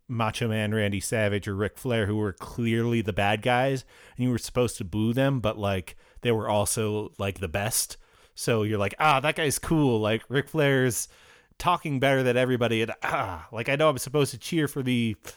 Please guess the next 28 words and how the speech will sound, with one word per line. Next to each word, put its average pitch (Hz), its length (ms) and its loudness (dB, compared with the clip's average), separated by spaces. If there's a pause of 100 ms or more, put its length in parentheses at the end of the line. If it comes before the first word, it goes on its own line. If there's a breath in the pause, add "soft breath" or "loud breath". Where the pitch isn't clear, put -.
(540 loud breath)
other 143 220 2
guy. 110 360 2
I'm 107 140 -6
supposed 131 280 -4
to 110 60 -12
cheer 139 240 0
for 113 380 0
babyface 123 640 0
Sting, 120 480 0
but, 107 200 -4
like, - 220 -16
Ric 160 160 -14
Flair's 147 340 0
so 110 160 -2
cool. 139 640 -2 (640 soft breath)
And 139 120 0
then 147 160 4
even 135 300 2
after 127 460 -2
that, 110 420 0
characters 117 460 0
like 110 220 0
Eddie 120 220 0
Guerrero 120 800 2
were 110 280 -4
beloved, 110 720 0 (920)
and 117 180 -2
his, 110 280 -2